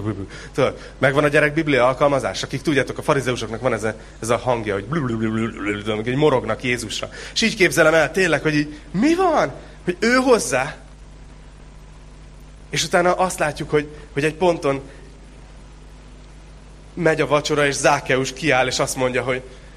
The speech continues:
hogy akitől valamit elvettem, a négyszeresét adom vissza.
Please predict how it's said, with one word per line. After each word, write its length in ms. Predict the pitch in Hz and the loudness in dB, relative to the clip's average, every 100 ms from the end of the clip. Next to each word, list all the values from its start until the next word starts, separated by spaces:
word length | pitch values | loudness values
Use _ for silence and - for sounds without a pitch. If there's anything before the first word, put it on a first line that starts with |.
| - - - | -20 -20 -8
hogy 280 | 143 139 165 | -6 -6 -4
akitől 480 | 175 180 160 156 139 | -4 -2 -2 0 4
valamit 360 | 156 143 131 | 4 2 -2
elvettem, 680 | 143 139 120 110 - 113 104 - - - | -2 -2 -2 -8 -4 -4 -4 -8 -18 -12
a 40 | |
négyszeresét 720 | 135 156 156 - 120 113 120 123 | -4 -2 -2 -4 -4 -4 -4 -4
adom 260 | 113 110 | -4 -4
vissza. 400 | 107 110 - 82 | -6 -10 -10 -10